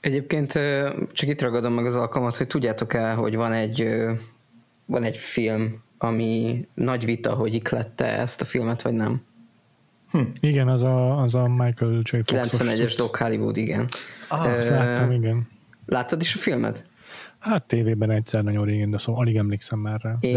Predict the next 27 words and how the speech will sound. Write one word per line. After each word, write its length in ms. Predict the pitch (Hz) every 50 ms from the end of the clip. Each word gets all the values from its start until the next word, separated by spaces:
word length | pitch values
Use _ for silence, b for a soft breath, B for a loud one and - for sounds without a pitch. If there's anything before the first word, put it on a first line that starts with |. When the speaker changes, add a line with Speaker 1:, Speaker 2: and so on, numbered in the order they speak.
| 123 131
Speaker 3:
nagyon 160 | 143 135 131
Speaker 1:
ö, 40 | 131
Speaker 3:
hasonló 300 | 131 127 131 127 120 120
a 40 |
sztoria, 420 | 113 - - 123 120 117 120 120 120
igen, 280 | 123 117 113 113 113
hogy 160 | 110 113 113 113
így 140 | 113 110
a 40 | 113
Speaker 1:
Én 60 | 113 110
Speaker 3:
falun 160 | - 127 135
Speaker 1:
gim-, 140 | 139 151 175
én 80 | 175 -
Speaker 3:
valahol 220 | - 113 135 139 151
Speaker 1:
gimnáziumban 600 | 160 151 127 120 113 120 117 120 120 120 120 - 127
borzasztóan 440 | 127 131 120 123 107 - - 113 110
szerettem 560 | - - 123 117 110 110 - - 117 113 113
a 140 | 113 113 113
Michael 300 | 107 107 110 110 - 104
J. 100 | 110 113
Speaker 3:
Aha. 180 | 107 107 - 107
Speaker 1:
Foxot, 420 | 120 123 123 131 143 143 - - _ b b b b b b b
Speaker 3:
Aha, 200 | b 110 120 139
Speaker 1:
és, 540 | - 117 117 117 117 117 113 98 120 131 -
Speaker 3:
aha. 100 | 123 117
Speaker 1:
ö, 100 | 113 117
mert 240 | 117 117 117 117 120